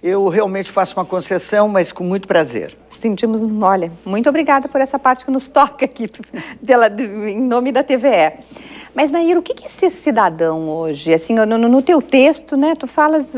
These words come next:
Speaker 2: muito desta, do pouco limite que se tem hoje, da, da, desse pouco pensar em torno do coletivo, mas, na tua opinião, o que que é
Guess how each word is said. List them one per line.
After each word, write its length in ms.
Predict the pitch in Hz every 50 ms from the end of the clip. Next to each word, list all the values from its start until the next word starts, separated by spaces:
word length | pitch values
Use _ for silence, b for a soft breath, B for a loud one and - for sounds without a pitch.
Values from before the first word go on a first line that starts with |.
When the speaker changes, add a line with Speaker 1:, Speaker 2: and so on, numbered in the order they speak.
| 240 - 247
Speaker 2:
muito 580 | 240 240 254 269 285 311 330 339 320 - 302 302
desta, 420 | 240 254 247 254 254 - 269 247 B B B B -
do 80 | -
pouco 240 | 220 - 269 269 269
limite 540 | 294 233 240 226 233 254 269 254 262 - -
que 80 | - -
se 140 | - 240
tem 260 | 202 - 226 214 208 208
hoje, 540 | 214 233 240 247 233 226 214 214 226 220
da, 180 | 190 202 202 202
da, 140 | 190 190 190
desse 340 | 185 196 190 - - 220 B B B B B _ -
pouco 260 | 269 247 262 - 294
pensar 680 | - - 285 262 240 226 214 - - - 247 240 240
em 100 | 240 226
torno 260 | 220 - 226 220 220 208
do 80 | 226
coletivo, 480 | 220 233 226 226 226 226 - 240 233 247
mas, 200 | 254 262 285 254
na 180 | - 277 330
tua 140 | 320 - 381
opinião, 520 | 381 - 330 311 285 254 214 170 156 160 -
o 80 | - 208
que 220 | - - 392 440
que 320 | 440 - - 349 294 285 254
é 200 | 254 262 277